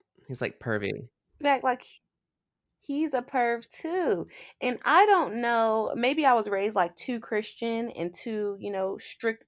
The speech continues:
Speaker 2: Black people.
Speaker 1: <laughs>
Speaker 2: But why would you think a photographer is not, like, the number one creep job? No offense. Like, a certain type of photography. If your style is always like, "Oh, I wanna put you in a blank, in an empty room,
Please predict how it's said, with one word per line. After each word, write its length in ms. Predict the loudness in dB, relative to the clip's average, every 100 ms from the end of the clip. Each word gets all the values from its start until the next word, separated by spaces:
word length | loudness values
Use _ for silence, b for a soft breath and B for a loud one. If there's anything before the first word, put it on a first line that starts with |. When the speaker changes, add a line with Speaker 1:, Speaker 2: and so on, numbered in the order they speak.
| _
Speaker 2:
Black 320 | -2 -2 -2
people. 480 | -8 -6 -4 -6 -6 b b b
Speaker 1:
<laughs> 520 | -2 -4 -4 -14 -12 4
Speaker 2:
But 220 | 4 10
why 120 | 10 12
would 120 | 8
you 100 | 6 2
think 240 | 2 4
a 80 | 4
photographer 680 | 2 4 6 6 4 -2 2
is 200 | 2 4
not, 220 | 4 6
like, 180 | 4 4
the 80 | 2
number 260 | 4 4 4
one 200 | 4 2
creep 360 | 0 -2 2
job? 540 | 4 6 6 6 2 -2 -6
No 320 | 2 4 4
offense. 580 | 4 2 2 2 -2 0
Like, 160 | 0 0
a 80 | -2
certain 340 | 2 2 4
type 180 | 2 2
of 100 | -4
photography. 560 | 2 4 4 -2 -4 -4
If 100 | -2
your 400 | 2 4 4 2
style 840 | -6 2 4 6 6 4 2 -4 B B B
is 160 | 0 4
always 540 | 8 8 8 6 6 6
like, 240 | 2 2 B B 4
"Oh, 80 |
I 80 | 6
wanna 200 | 6 4
put 220 | 2 0 4
you 120 | 6
in 80 | 4
a 60 |
blank, 360 | 4 4 4 4
in 120 | 0
an 60 | 4 4
empty 280 | 2 0 2
room, 500 | 4 4 4 2